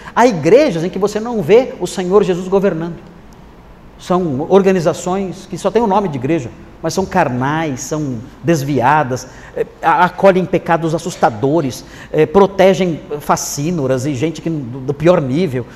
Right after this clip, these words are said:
Nós vemos isso. Então, o reino de Cristo nós não percebemos em muitas esferas.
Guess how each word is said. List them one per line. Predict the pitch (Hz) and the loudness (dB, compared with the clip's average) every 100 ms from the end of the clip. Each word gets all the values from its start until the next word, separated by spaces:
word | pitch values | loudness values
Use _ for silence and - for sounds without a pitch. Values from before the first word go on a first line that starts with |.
| - | -6
Nós | 202 190 | -2 0
vemos | 247 214 | 0 -2
isso. | 220 - - - - - - - - - - - - | -6 -10 -18 -20 -20 -20 -20 -20 -20 -20 -20 -20 -12
Então, | 170 254 254 | 2 2 2
o | 196 | -4
reino | 127 196 294 254 | 0 0 2 0
de | 147 | -2
Cristo | - 262 269 - 127 107 - - - - | -2 -2 -4 -8 -12 -12 -16 -20 -18 -4
nós | 196 214 233 196 | 0 0 -2 -2
não | 220 277 | -2 -2
percebemos | - 254 254 - 254 156 143 233 302 247 175 151 131 | 0 0 0 -2 -2 0 2 4 4 2 0 0 0
em | 226 | 0
muitas | 214 208 240 339 381 311 208 196 143 | 0 0 2 4 4 2 2 2 2
esferas. | 151 - - 147 120 90 - - | 0 -4 2 4 4 0 -12 -18